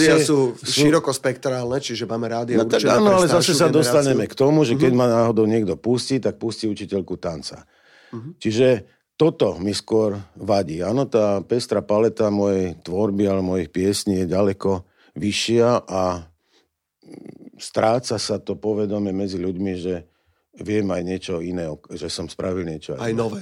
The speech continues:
Speaker 1: nové
Speaker 2: No.
Speaker 1: pesničky, že sú.
Speaker 2: Ale aj nové, ale aj staré, z, z iných,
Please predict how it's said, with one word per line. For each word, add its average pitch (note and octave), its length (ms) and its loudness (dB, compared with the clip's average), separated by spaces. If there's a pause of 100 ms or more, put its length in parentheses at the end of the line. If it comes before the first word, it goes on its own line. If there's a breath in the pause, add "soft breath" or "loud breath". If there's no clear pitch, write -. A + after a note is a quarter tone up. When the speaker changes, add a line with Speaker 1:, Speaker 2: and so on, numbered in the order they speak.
Speaker 1:
nové G#2+ 220 -8
Speaker 2:
No. - 160 -6
Speaker 1:
pesničky, - 340 -18
že F#2 140 -16
sú. - 160 -18
Speaker 2:
Ale A3+ 240 -2
aj - 80 4
nové, G#3 260 4
ale F3 300 2
aj D3 80 2
staré, D#3+ 560 2 (300 soft breath)
z, - 200 -12 (720)
z - 180 -16 (540)
iných, E3 400 0